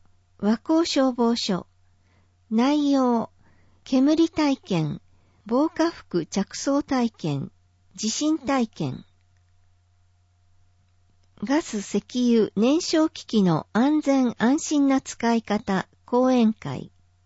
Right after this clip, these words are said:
問い合わせ、和光市女性防火クラブ事務局。電話、四六一の七八五零。防火、防災に関心のある人は、ぜひお気軽にご参加ください。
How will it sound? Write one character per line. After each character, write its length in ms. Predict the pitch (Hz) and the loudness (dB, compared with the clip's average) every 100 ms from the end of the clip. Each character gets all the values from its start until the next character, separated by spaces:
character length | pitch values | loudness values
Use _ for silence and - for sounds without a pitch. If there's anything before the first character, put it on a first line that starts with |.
| _ _ _ _ | _ _ _ _
問 240 | 285 311 302 | 0 2 4
い 60 | |
合 80 | 285 | 4
わ 120 | 269 | 2
せ、 280 | 285 254 226 - _ _ _ | 0 -2 -4 -6 _ _ _
和 160 | 214 233 | -2 -2
光 300 | - 320 349 | 0 0 0
市 280 | - - - | -2 -6 -8
女 200 | - - | -4 -2
性 280 | 226 320 320 | -2 2 2
防 220 | 302 302 | 4 0
火 160 | 311 285 | 0 -4
ク 140 | - | -2
ラ 120 | 254 202 | 0 0
ブ 140 | 175 | -2
事 140 | 165 | 0
務 160 | 196 208 | 2 2
局。 440 | - 175 - - - _ _ _ _ _ | 0 -6 -6 -14 -14 _ _ _ _ _
電 320 | 220 240 247 226 | 0 4 4 4
話、 260 | 208 180 - | 2 0 -4
四 320 | 220 262 330 330 | -2 0 2 0
六 300 | 320 - 214 | 0 2 0
一 280 | 196 - | 0 -2
の 220 | 165 156 - - | -2 -2 -6 -2
七 300 | 202 247 330 | 2 2 0
八 320 | 320 - 190 | -4 -4 -4
五 280 | 190 196 196 | 0 0 0
零。 320 | 180 147 - - _ _ _ _ _ _ _ _ _ _ _ _ - _ _ _ | 0 -2 -4 -14 _ _ _ _ _ _ _ _ _ _ _ _ -20 _ _ _
防 280 | 208 277 339 | 0 2 0
火、 260 | - 311 - | 0 -2 0
防 220 | 233 277 | 0 0
災 300 | - 302 302 | 0 0 2
に 120 | 285 277 | 2 0
関 280 | 262 262 | 0 0
心 280 | 302 277 269 | 0 0 2
の 120 | 262 | 2
あ 60 | 262 | 0
る 100 | 247 | -2
人 260 | - 196 180 | -4 -2 0
は、 200 | 175 - - - _ | -2 -4 -16 -20 _
ぜ 180 | 196 277 | -2 -2
ひ 200 | - 269 - | -2 -4 -4
お 100 | 196 | -4
気 160 | 269 | -2
軽 220 | 277 269 | 0 2
に 140 | 254 247 | 4 4
ご 120 | 240 | 2
参 260 | - 254 254 | 0 0 2
加 160 | 240 | -2
く 120 | - | -2
だ 120 | 220 240 | -2 -2
さ 220 | 226 202 | 0 -2
い。 160 | 156 | -2